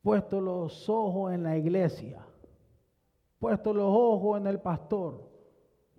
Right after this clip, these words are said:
No, dice, puesto los ojos en Jesús. Y dice, el autor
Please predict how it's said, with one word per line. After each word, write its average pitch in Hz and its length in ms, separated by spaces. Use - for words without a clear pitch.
No, 135 260
dice, 120 320
puesto 196 580
los 135 420
ojos 262 680
en 127 320
Jesús. - 1000
Y 127 100
dice, 160 520
el 151 260
autor 139 840